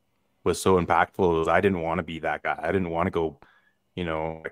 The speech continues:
s-, sound cliche, I didn't wanna go hang out in my parents' basement because I didn't have a plan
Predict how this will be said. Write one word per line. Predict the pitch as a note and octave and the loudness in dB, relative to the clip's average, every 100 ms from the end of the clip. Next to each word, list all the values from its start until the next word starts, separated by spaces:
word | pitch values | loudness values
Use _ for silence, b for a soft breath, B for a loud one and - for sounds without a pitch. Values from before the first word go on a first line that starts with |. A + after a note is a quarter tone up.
| - | -14
s-, | - - - | -14 -12 -12
sound | - F#2+ E2+ | -2 0 0
cliche, | - F2+ E2 F#2+ E2+ | -2 -8 -2 0 2
I | F2 | 2
didn't | F2+ F2+ | 0 0
wanna | F2+ F#2 | -2 0
go | E2+ E2 | 0 -2
hang | F2 E2 | -4 -4
out | E2 | -4
in | D#2+ | -4
my | D#2+ | -6
parents' | D#2 F2 D#2+ | -6 -8 -8
basement | - E2 - E2 D2 | -8 -8 -8 -12 -12
because | E2+ E2+ | -14 -6
I | E2+ | -4
didn't | F2 E2+ | -4 -4
have | E2 D#2 | -4 -6
a | |
plan | - - - F#2 E2 | -4 -6 -2 -2 -2